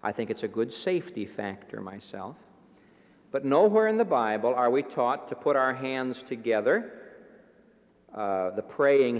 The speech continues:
hands is a very meaningful and beautiful piece of art, but nowhere in the Bible are we taught to put our hands together or to fold our hands or to close our eyes. In fact, Jesus says, "Watch and pray." Abraham, when he prayed,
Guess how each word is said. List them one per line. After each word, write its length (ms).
hands 640
is 140
a 60
very 220
meaningful 800
and 220
beautiful 500
piece 320
of 160
art, 400
but 140
nowhere 340
in 80
the 60
Bible 360
are 40
we 100
taught 300
to 60
put 180
our 120
hands 360
together 500
or 140
to 60
fold 380
our 160
hands 520
or 80
to 60
close 320
our 140
eyes. 380
In 80
fact, 240
Jesus 300
says, 180
"Watch 440
and 160
pray." 400
Abraham, 720
when 140
he 160
prayed, 680